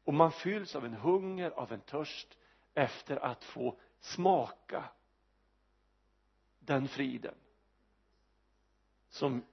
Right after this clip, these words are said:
Jesus utstrålar. "Vem är du, Herre?" Vad är en uppenbarelse? Ja, det är en erfarenhet som kullkastar alla andra mänskliga vägar och försök.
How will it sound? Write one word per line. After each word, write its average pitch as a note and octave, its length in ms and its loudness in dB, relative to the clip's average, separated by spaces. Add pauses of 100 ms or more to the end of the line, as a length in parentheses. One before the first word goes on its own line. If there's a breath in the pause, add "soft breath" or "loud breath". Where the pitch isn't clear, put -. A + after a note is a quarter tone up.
Jesus - 680 -6
utstrålar. - 680 -8 (1700)
"Vem E3 420 4
är C#3+ 280 0
du, A#2 140 -8
Herre?" G#2+ 360 -12 (840 soft breath)
Vad F#3+ 260 6
är D#3 40 6
en D3 120 4
uppenbarelse? A#2 800 -4 (2000 soft breath)
Ja, C#3+ 160 8
det F3 80 12
är F3+ 80 12
en F3 100 8 (160)
erfarenhet A#2 880 2
som C3 280 -2
kullkastar A#2+ 1000 0 (140)
alla C3+ 380 4
andra A#2 460 0
mänskliga A#2 580 -4
vägar A#2 400 -4
och B2 100 -8
försök. - 580 -12